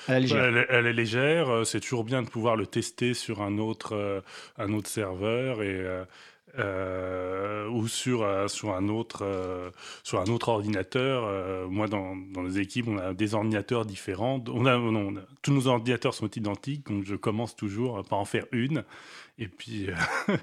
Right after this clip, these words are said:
Speaker 2: <laughs> on fait le point au bout d'une semaine. Et ensuite, euh, parce que c'est souvent, le, le,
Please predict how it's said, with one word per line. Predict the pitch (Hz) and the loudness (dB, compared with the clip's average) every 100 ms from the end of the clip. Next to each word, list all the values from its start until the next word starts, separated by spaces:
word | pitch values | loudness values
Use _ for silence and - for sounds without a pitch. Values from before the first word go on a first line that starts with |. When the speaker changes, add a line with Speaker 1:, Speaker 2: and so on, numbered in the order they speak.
| - | -2
Speaker 2:
<laughs> | 190 139 | -4 -2
on | 113 | 0
fait | - | 2
le | 120 | 2
point | - 131 131 | 0 0 2
au | |
bout | 113 107 | 2 -2
d'une | 107 | -4
semaine. | 101 107 95 113 139 135 | -4 -4 0 2 2 0
Et | 98 | -2
ensuite, | 87 85 - 120 - 110 | -6 -10 -12 -16 -8 -4
euh, | 98 | -2
parce | 104 117 | 0 2
que | 139 | 2
c'est | 143 | 2
souvent, | - 170 151 160 143 - - - - | 2 2 4 4 2 -8 -20 -18 -2
le, | 127 117 113 | 4 4 2
le, | 110 | -4